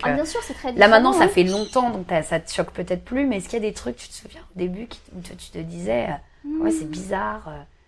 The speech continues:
Speaker 1: Peut-être, euh, ouais, les gens sont quand même très friendly ici. Ils t'a-, ils t'a-, ils t'abordent plus facilement. Et c'est vrai qu'ils te sourient plus facilement.
Speaker 2: C'est vrai que
Speaker 1: Euh,
Speaker 2: c'est étonnant, hein, quand tu, quand t'es
Speaker 1: ouais, bah, quand t'es
Speaker 2: français.
Speaker 1: français, bien sûr.
Speaker 2: <laughs>
Speaker 1: C'est,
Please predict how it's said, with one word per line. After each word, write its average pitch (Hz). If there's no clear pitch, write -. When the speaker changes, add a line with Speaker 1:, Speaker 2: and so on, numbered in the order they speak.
Speaker 1:
Peut-être, 320
euh, 269
ouais, 302
les 294
gens 349
sont 254
quand 254
même 233
très 320
friendly 262
ici. 262
Ils 220
t'a-, -
ils 233
t'a-, 233
ils 220
t'abordent 240
plus -
facilement. 269
Et 247
c'est -
vrai 277
qu'ils -
te -
sourient 233
plus 269
facilement. 247
Speaker 2:
C'est 214
vrai 214
que 220
Speaker 1:
Euh, -
Speaker 2:
c'est 240
étonnant, 214
hein, 190
quand 190
tu, 269
quand 220
t'es 269
Speaker 1:
ouais, 302
bah, 277
quand 269
t'es 262
Speaker 2:
français. -
Speaker 1:
français, 277
bien 233
sûr. -
Speaker 2:
<laughs> 302
Speaker 1:
C'est, -